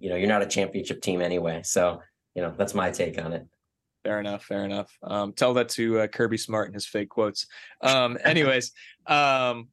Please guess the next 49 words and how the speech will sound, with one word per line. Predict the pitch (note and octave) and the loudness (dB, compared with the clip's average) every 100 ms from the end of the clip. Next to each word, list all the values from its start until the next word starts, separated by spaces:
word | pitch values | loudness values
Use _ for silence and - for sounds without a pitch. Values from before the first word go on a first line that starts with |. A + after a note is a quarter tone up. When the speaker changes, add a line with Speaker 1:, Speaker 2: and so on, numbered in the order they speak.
| _ | _
Speaker 2:
talk | D#3 D3 | -2 0
a | |
little | C#3 C3+ | -2 -2
bit | B2+ | -2
about | A#2+ B2 B2 - | 2 2 2 -2
Terrell | C3+ B2+ | -4 -2
Burden. | A#2 A#2+ A#2 | -2 -4 -4
Like | A2+ A2+ | -6 -6
we | A#2 | -2
mentioned, | A2+ A2+ A#2 A2+ | -4 -4 -8 -6
he | B2 | 0
goes | C3 C3 | 0 0
for | B2 | -2
the | |
double-double, | A2+ A2+ G#2+ G#2+ A2+ A2 - | 0 -2 -2 -4 -4 -8 -14
shoots, | - A#2+ - - - | -8 -8 -8 -12 -6
uh, | G#2+ G#2 | -4 -4
three | C3 D3+ | 0 0
of | D3+ | 0
six | - C#3+ - | -4 -6 -6
from | B2 | -12
three. | A#2+ B2 B2 A#2+ _ _ _ | -6 -4 -4 -6 _ _ _
Um, | G#2+ G#2+ | -10 -10
he's | A2 | -10
more | A#2+ A2+ | -8 -6
willing | A#2 A2+ | -6 -8
to | G#2+ | -8
take | A2+ G#2 | -8 -6
that | A2 | -6
shot | - G#2 A2+ | -4 -6 -4
this | C3 B2 | -4 -2
year | |
than | A2+ | -2
he | A2 | -2
was | A2+ | -2
last | B2+ B2+ B2 | 2 2 0
year. | C3 B2+ B2 | -2 -2 -4
Um, | A2 G#2 G2+ G2 | -6 -4 -4 -4
big, | A2 G#2+ G#2 - - _ | -2 -2 -6 -14 -20 _
you | - | -8
know, | G#2 | -4
byproduct | G2 A2 - A2+ A2 G#2 | 0 0 2 2 2 -2
of | |
the | G2+ | -10
new | G#2+ G#2 | -10 -6
offense, | G#2 G#2 G#2+ - | -4 -4 -8 -2
we | A2 | -2
all | G#2+ | -2
think. | - A2 - | -4 -6 -8